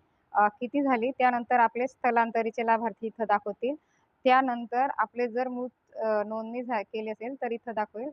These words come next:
त्यानंतर या महिन्यात निष्क्रिय झालेले लाभार्थी. त्यानंतर आपण, अ, पूरक आहाराच्या विषयी बोलत होतो. तर पूरक आहार म्हणजे हे बघा,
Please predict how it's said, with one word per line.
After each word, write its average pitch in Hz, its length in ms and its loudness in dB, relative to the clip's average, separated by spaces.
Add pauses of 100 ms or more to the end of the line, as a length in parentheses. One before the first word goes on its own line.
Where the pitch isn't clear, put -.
त्यानंतर 233 460 -6
या 247 140 -4
महिन्यात 240 320 -4
निष्क्रिय 233 460 -8
झालेले 233 380 -6
लाभार्थी. 208 460 -2 (500)
त्यानंतर 247 400 0
आपण, 247 380 2 (180)
अ, 214 80 -6 (1600)
पूरक 254 280 2
आहाराच्या 226 600 2 (340)
विषयी 226 260 -4
बोलत 226 340 -2
होतो. 226 220 -6
तर 269 160 -2 (120)
पूरक 269 220 -2 (100)
आहार 233 340 4
म्हणजे 247 380 -4 (420)
हे 220 80 -6
बघा, 220 260 2